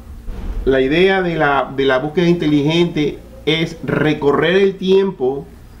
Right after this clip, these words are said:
de una manera rápida teniendo seleccionado una área determinada. ¿Qué quiero decir? Que, por ejemplo, tengo la cámara dos, ¿no, verdad? La cámara dos y necesito es solamente y únicamente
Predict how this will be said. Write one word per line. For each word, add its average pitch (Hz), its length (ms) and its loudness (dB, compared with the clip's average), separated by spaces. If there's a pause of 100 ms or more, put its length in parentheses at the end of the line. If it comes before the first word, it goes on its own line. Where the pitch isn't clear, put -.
(200)
de 127 160 2
una 156 260 2
manera 160 440 2
rápida 139 800 0 (300)
teniendo 156 540 2
seleccionado 147 1080 0
una 139 440 0
área 131 360 0
determinada. 107 680 -4 (260)
¿Qué 143 160 -2
quiero 156 280 2
decir? 160 480 0 (520)
Que, 135 320 4
por 131 220 0
ejemplo, 151 500 0
tengo 127 220 2
la 143 180 0
cámara 151 420 2
dos, 160 440 -2 (280)
¿no, 127 80 -2
verdad? 131 240 0
La 127 160 0
cámara 147 340 0
dos 160 400 -6
y 190 220 2
necesito 175 760 0
es 175 280 0
solamente 190 1200 0
y 135 160 -4
únicamente 165 920 0